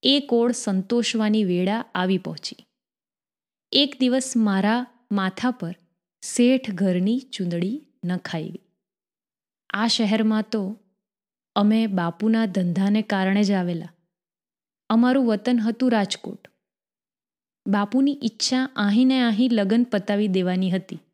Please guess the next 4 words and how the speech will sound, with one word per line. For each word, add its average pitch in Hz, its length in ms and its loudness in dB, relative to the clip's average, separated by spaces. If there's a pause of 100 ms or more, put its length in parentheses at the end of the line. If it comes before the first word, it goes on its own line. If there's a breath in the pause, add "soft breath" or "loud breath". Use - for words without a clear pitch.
(840)
પણ 285 100 2
શેઠવાળાઓએ 247 760 0
જીદ 233 220 2
કરી 233 440 -2